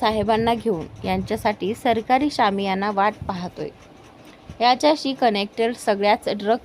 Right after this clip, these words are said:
किलर, डि-, डीलरची माहिती काढून घ्या आणि पुढच्या कामाला लागा.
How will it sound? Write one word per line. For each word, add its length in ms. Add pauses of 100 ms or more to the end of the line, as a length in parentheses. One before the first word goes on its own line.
किलर, 320
डि-, 280
डीलरची 680 (440)
माहिती 420
काढून 360
घ्या 240 (260)
आणि 180
पुढच्या 420
कामाला 480
लागा. 360